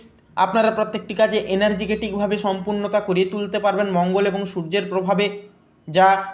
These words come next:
পরিবারের ওপর আধিপত্য বিস্তারের একটা চেষ্টাও কিন্তু আপনারা মাঝে মধ্যে করতে পারেন।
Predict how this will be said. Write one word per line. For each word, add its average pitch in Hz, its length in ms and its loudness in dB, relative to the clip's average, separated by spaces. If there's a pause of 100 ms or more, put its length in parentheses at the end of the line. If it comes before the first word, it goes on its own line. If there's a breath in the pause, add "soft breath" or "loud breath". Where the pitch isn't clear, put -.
পরিবারের 220 420 4
ওপর 214 220 0
আধিপত্য 196 540 0
বিস্তারের 202 460 0
একটা 202 220 0
চেষ্টাও 180 460 0
কিন্তু 196 280 -4
আপনারা 185 280 0
মাঝে 180 240 0
মধ্যে 185 260 -2
করতে 180 360 -4
পারেন। 190 300 4